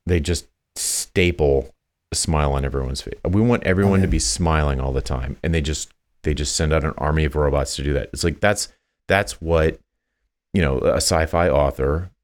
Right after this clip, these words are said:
Speaker 1: you know, an Isaac Asimov would be like, like, iRobot. It was like, if you're gonna deploy this, I mean, organism's not quite the right word, but it's close. You know, carbon, or, I mean, a, uh, a silicon organism or a corporation,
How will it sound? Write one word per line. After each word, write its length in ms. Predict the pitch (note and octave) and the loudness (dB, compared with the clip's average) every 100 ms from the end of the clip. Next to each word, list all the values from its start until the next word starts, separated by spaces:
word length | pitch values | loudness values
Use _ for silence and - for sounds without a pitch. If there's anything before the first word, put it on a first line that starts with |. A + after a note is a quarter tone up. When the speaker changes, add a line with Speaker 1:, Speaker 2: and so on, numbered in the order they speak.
| _ _ | _ _
Speaker 1:
you 80 | E2+ | -2
know, 140 | C#2+ | 0
an 80 | C#2+ | 0
Isaac 300 | D2+ D2 D#2 | 0 0 0
Asimov 560 | E2 F2+ E2 D2 D2 D2+ | 2 2 0 0 -2 -4
would 120 | C#2 | -4
be 140 | D#2 | -2
like, 400 | D2 C#2+ C#2 - _ _ - - | 0 0 -2 -6 _ _ -16 -6
like, 140 | E2 | -4
iRobot. 720 | - F2 F2+ A2+ C3 C#2 C2 - _ _ - | -2 0 2 2 2 0 -4 -10 _ _ -6
It 40 | |
was 140 | F#2+ E2+ | -2 0
like, 100 | F2 | 0
if 160 | F2+ | 0
you're 80 | B2+ | 0
gonna 200 | C#3 D3 | 0 0
deploy 720 | A2 - - A#2 G2 D#2+ E2 F2 _ _ _ - - | -2 -4 0 4 4 4 0 -4 _ _ _ -20 -6
this, 400 | F#2 F2 - - - _ _ _ - - | 0 2 0 -6 -10 _ _ _ -12 -6
I 100 | F2+ | -2
mean, 300 | E2+ D#2+ D#2 | 0 0 0
organism's 500 | A2+ A#2 C3+ B2 A2+ | 2 2 2 -2 -2
not 160 | G2 C2+ | 0 -2
quite 280 | - F#2+ G#2+ | 0 0 2
the 80 | C#3+ | 2
right 200 | E3+ E3+ | 2 2
word, 300 | E3+ F3 - | 2 2 2
but 120 | F#2 | 0
it's 380 | F2 - - - | 0 -6 -10 -10
close. 640 | - E2 A#2 D#3 - - _ _ _ - | -2 2 2 2 -4 -8 _ _ _ -2
You 80 | E2+ | 0
know, 160 | E2 | 0
carbon, 400 | D2+ - D#2+ F#2+ | 0 0 0 2
or, 140 | A#2+ - - - | 0 0 -2 0
I 80 | D2+ | 0
mean, 220 | D#2+ D2+ | 0 -2
a, 220 | D2+ D2 | -2 -2
uh, 260 | C#2 C2 B1 - - - - | -4 -6 -8 -10 -12 -12 -10
a 80 | - | -6
silicon 480 | - F#2+ F#2+ G2 F#2 | 0 0 2 2 2
organism 680 | C#2 E2 F#2 F#2 G#2 G#2 - | 2 2 2 2 0 0 0
or 160 | D#2 D2 | 0 0
a 40 | |
corporation, 800 | - E2+ D#2+ D2 D#2+ - F#2 | 0 -2 0 0 0 0 -2